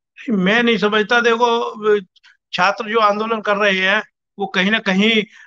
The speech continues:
द्रव्यमित हो जाती है। लेकिन अगर वो छात्र है, वास्तव में छात्रों की राजनीति करते हैं, अब जैसे एनएसयूआई वाले हैं, वो अपने संगठन, जनसेवा का जो काम है उनका, उसको न करते हुए जैसे ही कि कोई आंदोलन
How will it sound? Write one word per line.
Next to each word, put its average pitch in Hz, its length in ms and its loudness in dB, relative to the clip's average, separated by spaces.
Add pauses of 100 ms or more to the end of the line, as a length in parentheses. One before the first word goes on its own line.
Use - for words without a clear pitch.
(120)
द्रव्यमित 202 440 0
हो 180 100 0
जाती 185 320 0
है। 170 300 -6 (920)
लेकिन 240 460 0
अगर - 680 -8
वो 247 120 -2
छात्र 202 460 -2
है, 202 280 0
वास्तव 185 380 -4
में 220 200 -4
छात्रों 185 360 -2
की 202 100 -2
राजनीति 202 380 -2
करते 208 280 0
हैं, 196 200 0 (880)
अब 202 120 -4
जैसे 226 260 0
एनएसयूआई 233 480 -2
वाले 233 280 2
हैं, 196 200 2 (480)
वो 254 120 -2
अपने 240 520 -2
संगठन, 226 360 -4 (400)
जनसेवा 220 460 2
का 247 140 0
जो 240 140 -4
काम 226 320 0
है 202 80 0
उनका, 214 420 -2 (220)
उसको 214 300 -2
न 240 120 0
करते 233 320 0
हुए 233 260 2
जैसे 220 300 -2
ही 240 120 0
कि 226 120 -8
कोई 226 240 -2
आंदोलन 220 520 -2